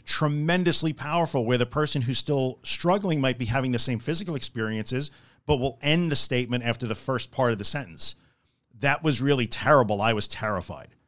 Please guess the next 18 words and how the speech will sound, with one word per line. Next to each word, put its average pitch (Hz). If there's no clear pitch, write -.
And 123
they 147
end 196
the 160
statement. 104
They 110
don't 143
finish 160
it. 85
So 147
use 170
"and" 139
and 123
"but" 180
to 143
your 139
advantage 123
there. 76